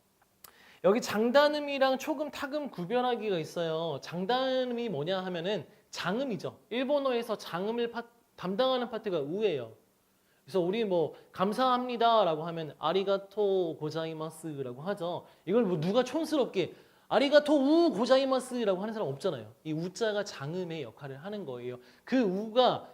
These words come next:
있느냐 없느냐라는 시험 문제도 많이 나옵니다. 처음에 단어를 외울 때, 아, 우자가 있으면 의식적으로 발음을 하면서 외우는 게 제일 좋으니까 우를 좀 길게 하시는 거죠. 뭐, 아리가토, 뭐, 이런 식으로 하는 거죠.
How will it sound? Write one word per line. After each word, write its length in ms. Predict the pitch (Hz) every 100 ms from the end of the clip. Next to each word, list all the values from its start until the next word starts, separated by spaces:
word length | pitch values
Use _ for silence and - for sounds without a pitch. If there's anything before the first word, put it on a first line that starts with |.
| -
있느냐 520 | 180 196 240 262 240
없느냐라는 1120 | 185 135 160 214 233 190 156 127 - 123 160 220
시험 260 | - 247
문제도 300 | 208 143 131
많이 260 | 117 107 143
나옵니다. 220 | 139 107 110 _ _ _ _ _ 156
처음에 400 | - 247 254 247
단어를 340 | 160 180 190
외울 220 | 147 156 156
때, 280 | 262 285 - -
아, 160 | - 156
우자가 480 | 170 180 240 233 196
있으면 460 | 175 220 262 285 - _ _ _ _
의식적으로 760 | 214 247 - 233 180 156 135 -
발음을 420 | 151 175 220 208
하면서 300 | 214 233 208
외우는 240 | 151 160
게 80 | 156
제일 220 | 156 160
좋으니까 760 | 151 156 160 - 143 214 247 -
우를 440 | 143 170 196 196 185
좀 160 | 160 -
길게 340 | 165 196 196
하시는 300 | 190 196 185
거죠. 220 | 117 - _ _ _ _
뭐, 120 | 139
아리가토, 840 | 151 196 214 214 240 247 226 214 175
뭐, 100 | 143
이런 180 | 151 143
식으로 260 | - 104 - _ _ _ _
하는 200 | - 170
거죠. 200 | 123 -